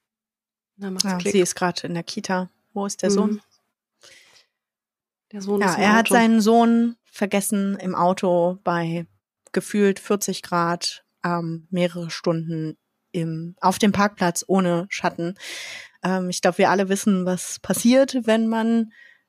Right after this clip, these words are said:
Speaker 2: Menschen, Tiere in einem Auto lässt ohne Luftzufuhr. Ähm, der Sohn ist halt verstorben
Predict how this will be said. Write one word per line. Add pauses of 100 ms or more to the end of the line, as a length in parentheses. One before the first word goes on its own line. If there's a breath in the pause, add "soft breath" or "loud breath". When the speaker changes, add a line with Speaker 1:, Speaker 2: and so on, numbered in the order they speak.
Speaker 2:
Menschen,
Tiere
in
einem
Auto
lässt
ohne
Luftzufuhr. (160)
Ähm, (360)
der
Sohn
ist
halt (320)
verstorben